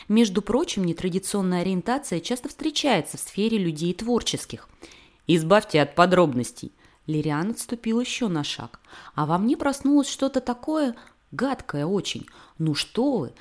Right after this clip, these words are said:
делаю шаг к генномодифицированному. Многие мужчины мечтают присоединиться к лесбийским играм, кстати.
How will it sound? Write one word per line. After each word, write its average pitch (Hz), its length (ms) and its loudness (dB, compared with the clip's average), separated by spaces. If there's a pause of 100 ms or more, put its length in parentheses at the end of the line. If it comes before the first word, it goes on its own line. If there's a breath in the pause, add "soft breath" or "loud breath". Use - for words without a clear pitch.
(140 soft breath)
делаю 165 380 0
шаг 220 280 -2
к 180 80 -6
генномодифицированному. 160 1200 -2 (720 loud breath)
Многие 175 420 4
мужчины 247 500 6
мечтают 269 640 2
присоединиться 208 880 2
к - 60 -8
лесбийским 196 640 2
играм, 147 260 -2
кстати. - 460 -4